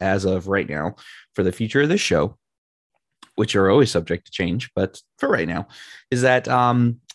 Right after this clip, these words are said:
we recorded episode sixty-seven. Yeah, that was our last episode, sixty-seven. Um, I would like to see if we can carry this show forward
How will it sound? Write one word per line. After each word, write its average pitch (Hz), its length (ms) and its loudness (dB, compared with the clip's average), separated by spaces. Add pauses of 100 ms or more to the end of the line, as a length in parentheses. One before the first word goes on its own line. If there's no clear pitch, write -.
we 190 480 -2
recorded 131 560 0
episode 107 480 -2
sixty-seven. 135 2500 -4 (600)
Yeah, 123 260 0
that 101 160 0
was 131 100 -2
our 113 140 4
last 110 300 0
episode, 92 420 -6
sixty-seven. 110 560 -2 (320)
Um, 127 600 2 (280)
I 185 640 2
would 120 240 2
like 120 440 2
to 165 100 0
see 87 640 -4
if 101 160 -6
we 98 100 0
can 98 220 -2
carry 113 400 2
this 104 200 2
show 95 360 0
forward 92 580 0